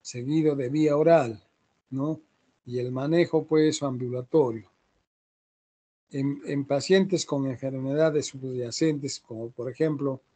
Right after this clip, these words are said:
diabetes mellitus, los, los que están hospitalizados, esos, eh, pacientes hay que tener en cuenta porque se pueden complicar, ¿no?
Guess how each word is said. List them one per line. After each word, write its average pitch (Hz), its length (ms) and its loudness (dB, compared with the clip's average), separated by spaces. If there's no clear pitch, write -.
diabetes 156 520 -2
mellitus, 143 760 0
los, 135 240 -8
los 131 220 -6
que - 140 -20
están 156 680 0
hospitalizados, 143 1200 -2
esos, 160 480 -2
eh, 139 120 2
pacientes 143 920 -2
hay 143 240 -6
que 160 140 -2
tener 156 380 0
en 139 140 -4
cuenta 147 440 0
porque 120 360 -10
se - 220 -12
pueden 147 360 -2
complicar, 120 800 -4
¿no? 143 320 -4